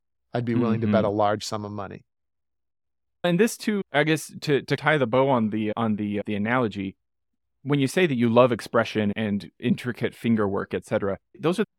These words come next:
Speaker 2: the gas range. Those are the crown molding. et cetera. So what you're doing with Bagpipe Freedom is saying, "Look,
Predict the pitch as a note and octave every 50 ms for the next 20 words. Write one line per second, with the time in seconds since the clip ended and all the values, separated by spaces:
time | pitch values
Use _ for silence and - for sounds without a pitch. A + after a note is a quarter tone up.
0 | _ - C3 A2 A#2 A2 G#2+ G#2 - - A2 G#2 F#2+ F2+ - F#2 - - _ _
1 | _ _ - - C#3 C#3+ D3+ C#3+ A#2+ B2 A2+ - - A#2+ A2 A2 G#2+ G2+ G2 G2
2 | F#2 D#2+ D2 D2+ F2 - _ _ _ _ - A2+ G2 - - G#2 F2+ F2+ F2 F2
3 | E2+ _ _ - - C#3+ C3 B2 G#2 - C3+ C3+ - - B2 B2+ A#2+ D3 D3+ C#3
4 | B2 G2+ - B2+ B2 - A2+ A2 - - F#3+ F#3+ D#3+ B2+ A2 - B2 A#2 A#2 A#2
5 | A2+ -